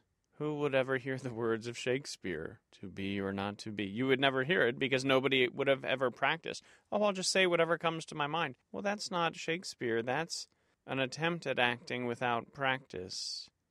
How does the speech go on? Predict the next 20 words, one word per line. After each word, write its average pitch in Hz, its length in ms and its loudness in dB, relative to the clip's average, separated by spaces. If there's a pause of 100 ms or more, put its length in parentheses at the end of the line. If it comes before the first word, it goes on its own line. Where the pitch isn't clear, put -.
(160)
The 113 60 -6
Holy 131 220 0
Father 135 280 2
says, 101 360 -2
"Some 151 320 0
claim 113 420 -2
that 107 200 -2 (140)
ethos 131 460 0
takes 170 380 -2
away 127 460 2 (160)
spontaneity 135 960 -2
from 104 260 -6
what 123 220 2
is 123 220 -4
erotic 113 520 -2
in 110 160 -6
human 127 380 -4
life 117 320 0
and 113 140 -6
behavior, 104 680 -4